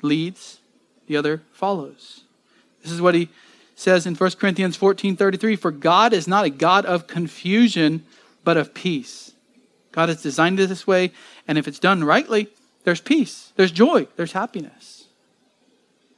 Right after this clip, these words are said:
But because of sin, it gets in the way, and we have all of these problems in marriage.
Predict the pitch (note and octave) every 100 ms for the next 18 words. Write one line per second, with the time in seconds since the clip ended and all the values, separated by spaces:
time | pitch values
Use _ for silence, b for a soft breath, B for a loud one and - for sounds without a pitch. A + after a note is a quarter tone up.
0 | _ _ _ F3+ E3 - E3+ C#3 - B3+
1 | D4+ E3+ D#3+ G3 b b D3+ D#3+ D#3+ C#3+
2 | D#3 G#3+ A3+ A3+ b b D3+ D3 C#3 G3
3 | G#3+ G#3+ F3 F3+ E3 - E3+ E3 D#3+ B2+
4 | D3+ C#3 C#3 C3 G#2+ -